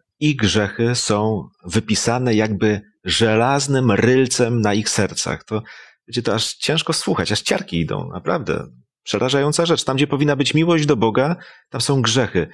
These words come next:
I to takie utrwalone, głęboko gdzieś osadzone. Człowiek się z tym zrasta. To jest, no to jest bardzo daleko idąca deprawacja, jaką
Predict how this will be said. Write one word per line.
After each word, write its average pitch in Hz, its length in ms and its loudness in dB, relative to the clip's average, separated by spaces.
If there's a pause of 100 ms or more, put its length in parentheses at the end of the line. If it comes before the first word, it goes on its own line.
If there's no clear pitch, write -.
(140)
I 117 80 -12
to 117 120 0
takie 113 280 0
utrwalone, 104 840 0
głęboko 107 680 2
gdzieś 107 340 0
osadzone. 98 600 0 (340)
Człowiek 113 300 0
się 117 120 2
z - 60 -4
tym 113 160 2
zrasta. 98 520 0
To 104 120 -2
jest, - 380 -2 (1080)
no 107 80 -4
to 123 100 -2
jest - 440 -4
bardzo 143 880 0
daleko 110 460 2
idąca 120 440 0
deprawacja, 143 720 0
jaką 87 320 -2